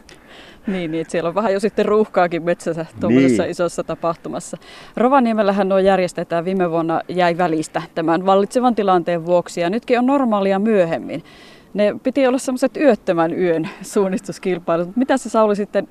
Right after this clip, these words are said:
Speaker 1: niinkö tarkoittaa, kun tuommoinen yöttömän yön, äh, kilpailu, suunnistuskilpailu sitten muuttuukin yhtäkkiä pimeän ajan kilpailuksi?
Speaker 2: No siinä tulee tietenkin se, että kaikki esimerkiksi se, ketä oli mahdollisesti lähössä nyt sitten, jos olisi ollut kesällä niinkö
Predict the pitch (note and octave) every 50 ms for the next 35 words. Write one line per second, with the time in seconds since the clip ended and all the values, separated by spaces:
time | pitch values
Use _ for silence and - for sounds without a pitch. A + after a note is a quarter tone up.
0 | - - - G3+ G#3 G3+ - G#3+ - A#3 G#3+ G#3 G3 F#3 - - F3 E3+ F3 D#3
1 | F#3+ F3 F3+ F3 E3+ D#3+ F#3 F#3 - - F3+ E3+ E3 D#3+ E3 E3+ E3 D3+ - -
2 | - - G#2 - G2 - - - - - - - - F#3+ F3+ F3+ - F3 E3+ E3+
3 | E3+ D#3+ - - - - G#3 F#3+ F3 E3 - F3 - - - F3+ E3+ - - E3
4 | D3 D#3 D#3+ F3 - - F3+ E3+ E3+ F3+ E3+ - - E3 D#3+ E3+ D#3+ E3+ E3 -
5 | E3+ - - F3 E3 - F#3 F#3 E3+ E3+ D#3 C3+ C3 C3 A2+ A#2+ D#3 - - -
6 | - D#3 - - - D3 F#2+ F2 - - - - - - - - - - - B2
7 | A#2+ C3 G#2+ F#2 F2 A2+ G#2+ A2 A2+ A2+ A2 G#2+ B2 A#2+ A2 A2+ A2 G#2 G#2+ -
8 | - A2 G#2 - - - G#2+ G2+ - - - _ - G#2+ G#2 F#2+ - - A2 G2+
9 | F#2+ A2+ G2+ G2+ G2 G2+ G2+ - - - G#2 G2 G2 - - _ _ - _ _
10 | - G#2 - G2 G2 G2 G2 F#2 - - - - - - - G#2 G2 G2 G2 F#2+
11 | F#2+ F#2+ G#2 F#2+ F#2 F#2 G2+ F#2 - F#2 F#2 F#2 F#2 G2+ F2+ F#2 F#2 F2 E2+ F2
12 | F2 - - F2+ E2+ - - - F#2 F2+ F2 E2 - - - - - - - -
13 | - - - _ - E2+ E2+ - F2+ F2+ F2 E2+ D#2+ G2+ F2 E2+ F2 E2+ E2 -
14 | - - - F2 - G2+ F2+ E2+ E2 E2 D#2+ D#2 D#2+ D#2 D#2+ E2 E2 E2 E2 -